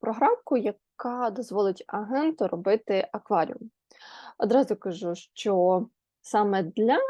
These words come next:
акваріуму мені агентом не дуже подобається, е, працювати, тому що кодом, е, з допомогою координат це робиться трьома блоками.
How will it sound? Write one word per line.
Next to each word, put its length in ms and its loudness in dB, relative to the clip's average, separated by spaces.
акваріуму 1120 -2
мені 540 0
агентом 640 2
не 60 0
дуже 260 4
подобається, 840 0
е, 540 -6
працювати, 680 2
тому 260 2
що 520 4
кодом, 640 6
е, 180 2
з 120 -8
допомогою 1080 2
координат 680 4
це 160 4
робиться 920 6
трьома 240 6
блоками. 640 0